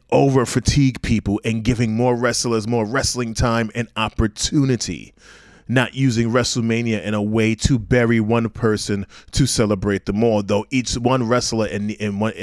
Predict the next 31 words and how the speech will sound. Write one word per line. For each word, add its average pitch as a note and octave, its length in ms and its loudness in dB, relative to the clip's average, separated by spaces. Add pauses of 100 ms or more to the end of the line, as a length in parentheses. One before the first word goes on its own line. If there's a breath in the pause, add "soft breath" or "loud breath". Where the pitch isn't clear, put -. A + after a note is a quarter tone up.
(160)
a F#2+ 80 -6
series B2 360 -2
of G#2+ 100 -2
wrestlers A#2 420 -2 (220 loud breath)
are A#2+ 80 4
going B2 300 2
to - 80 0
have - 300 -6
to - 180 -12
eat - 240 -16
pins. B2 800 -6 (560 soft breath)
But D#3+ 120 6
at E3 100 0
least F3 320 2
it's - 180 2
a C3+ 100 2 (100)
earned C3 600 2
eating A2 380 0
of D#2 120 -18
the - 60 -20
pin. G#2 440 0 (3250 loud breath)
I C#3 80 4
had D3 260 4
to D#3 60 2
be D#3 200 0
long-winded C#3+ 800 0
with - 220 -2
the B2 180 -4
opening A#2+ 440 2
of F#2 120 -4
this F#2 380 -6